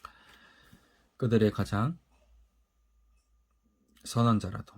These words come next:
가시 같고 가장 정직한 자라도 찔레 울타리보다 더하도다. 그들의 파수꾼들의 날, 곧 그들 가운데 형벌의 날이 임하였으니 이제는 그들이 요란하리로다.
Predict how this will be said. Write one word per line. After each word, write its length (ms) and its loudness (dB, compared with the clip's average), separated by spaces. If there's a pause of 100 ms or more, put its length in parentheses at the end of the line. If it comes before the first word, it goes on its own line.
가시 280 -6
같고 380 -8
가장 320 -4
정직한 500 -4
자라도 400 -6
찔레 500 -4
울타리보다 600 -6
더하도다. 560 -12 (160)
그들의 380 -4
파수꾼들의 880 -6 (200)
날, 260 -10 (480)
곧 200 -4
그들 300 -2
가운데 580 -4
형벌의 500 0
날이 260 -6
임하였으니 720 -8 (400)
이제는 340 -6
그들이 500 -8
요란하리로다. 800 -4